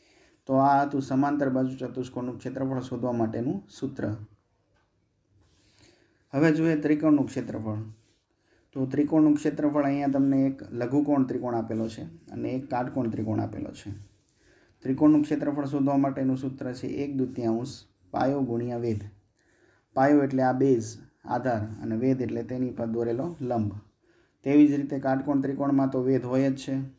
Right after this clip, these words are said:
નાઇન્ટી ડિગ્રીમાં, અને આ પાયો હોય છે. એટલે પાયો ગુણ્યા વેધ અને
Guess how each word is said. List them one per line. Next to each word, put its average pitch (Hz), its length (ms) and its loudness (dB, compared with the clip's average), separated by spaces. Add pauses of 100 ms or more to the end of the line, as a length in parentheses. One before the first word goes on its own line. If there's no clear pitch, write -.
(380)
નાઇન્ટી 127 480 -2
ડિગ્રીમાં, 117 460 -4 (580)
અને 131 160 0
આ 131 80 4
પાયો 147 300 6
હોય 113 220 -2
છે. 104 160 -10 (840)
એટલે 127 340 -4
પાયો 131 380 4
ગુણ્યા 143 280 2
વેધ 135 260 2
અને 123 200 -8